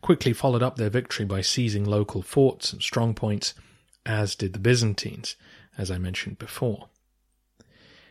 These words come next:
In the wake of this horrendous defeat, Bohemond decided to abandon Antioch and return to the west. Next time, on the History of Byzantium, the Prince of Antioch will recruit an army to try and finally defeat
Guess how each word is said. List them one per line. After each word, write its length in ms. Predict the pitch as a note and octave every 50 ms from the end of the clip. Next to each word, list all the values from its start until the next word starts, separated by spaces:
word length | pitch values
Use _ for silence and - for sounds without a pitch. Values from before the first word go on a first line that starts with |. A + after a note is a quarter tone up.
| _ _ _ _ _ _ -
In 140 | C3+ C3
the 100 | C3 C3+
wake 280 | B2+ C#3 D#3 E3+ - -
of 100 | B2+ A2
this 200 | A#2+ A#2 - -
horrendous 440 | - A#2+ A#2+ B2 B2+ B2 B2 A#2 -
defeat, 480 | - A#2+ - - C#3 B2+ B2 - - _ - -
Bohemond 600 | A2+ A#2+ A#2+ C#3+ D#3+ E3 D#3+ D#3+ D#3 D3+ D3+ C#3
decided 480 | B2+ B2+ - - - B2 A#2+ A#2+ A#2+ A#2+
to 140 | - B2+ A#2+
abandon 580 | A2+ A2 - A#2 A#2 A#2 B2 B2+ A#2+ A2+ G#2 G#2
Antioch 600 | G#2 G#2 G#2 G2+ G2+ - - G#2 F#2+ G2+ - - -
and 180 | - A#2 A2 G2+
return 600 | G2+ G2 - - - A#2+ A2 G#2 G#2 G2+ G2+ F#2+
to 100 | - G2+
the 100 | G2 F#2+
west. 520 | F#2+ G2 G2 F#2 - - - - - - - _ _ _ _ _ _ _ _ _ _ _ _ _ - - - _ _ _ _ _ _ _ _ -
Next 320 | A2+ A2 B2+ - - -
time, 360 | - - G#2 F#2+ - G#2+ B2+ - - _ _ _ _ -
on 120 | A#2 G#2
the 80 | G2+ G2+
History 320 | A2 G#2 - - - G#2+
of 100 | G#2 G2+
Byzantium, 640 | G#2+ G#2 G#2+ G#2 A2+ A2+ A2+ G#2+ - A2+ A2 G#2 G#2+ - - - - - - - _ -
the 160 | C#3 A2+ G#2+
Prince 480 | - - - - C3 A#2 A2 - - -
of 80 | A2 A2
Antioch 640 | A#2 B2 B2 A#2 - - A#2 A2 G#2 G2+ - - _ _ _ _ _ -
will 200 | - A#2+ B2 A#2+
recruit 520 | B2 B2 A#2+ - - - D3+ D3+ C#3+ -
an 80 | D3+ C#3
army 400 | C#3 C#3 C3 A2+ G2+ G2 - - -
to 100 | - C#3
try 220 | - - B2+ A2+
and 120 | A2 G#2+ -
finally 520 | - - C3 B2 A#2 A#2 G#2+ G#2 G#2 G2+
defeat 400 | G2 G2 - - A#2 G#2+ G2 -